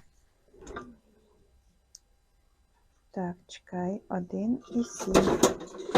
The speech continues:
Да, чекай. Так, оці сюди менше.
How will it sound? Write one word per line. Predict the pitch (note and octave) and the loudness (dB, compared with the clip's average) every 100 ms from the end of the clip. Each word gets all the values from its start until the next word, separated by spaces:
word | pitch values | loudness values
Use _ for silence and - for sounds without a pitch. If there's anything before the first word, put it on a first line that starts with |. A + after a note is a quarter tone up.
| F3+ - - - | 10 8 -2 10
Да, | G#3 - F#3 | 12 12 12
чекай. | B3 - C#4+ C4+ G3+ F#3+ - - - - - - | 12 12 12 12 12 12 4 -8 -6 -6 -8 -6
Так, | - - | -6 -4
оці | G3 - G3 | -6 -6 -10
сюди | F#3+ - F#3 F#3+ | -10 -4 2 4
менше. | F3+ F4 E5 - E5+ E5 E5+ | 6 4 6 6 6 6 8